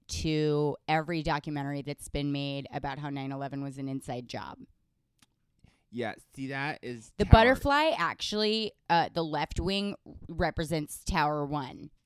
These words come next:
Speaker 1: Right?
Speaker 2: Oh.
Speaker 1: And then the right wing represents Tower Two.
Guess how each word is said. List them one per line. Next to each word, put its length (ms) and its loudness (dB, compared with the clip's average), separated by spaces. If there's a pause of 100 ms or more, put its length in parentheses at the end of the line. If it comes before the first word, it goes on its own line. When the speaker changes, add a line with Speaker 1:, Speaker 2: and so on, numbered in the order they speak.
(120)
Speaker 1:
Right? 120 4
Speaker 2:
Oh. 880 6
Speaker 1:
And 180 2
then 160 2
the 120 4
right 400 2
wing 520 0 (480)
represents 720 -2
Tower 360 6
Two. 520 0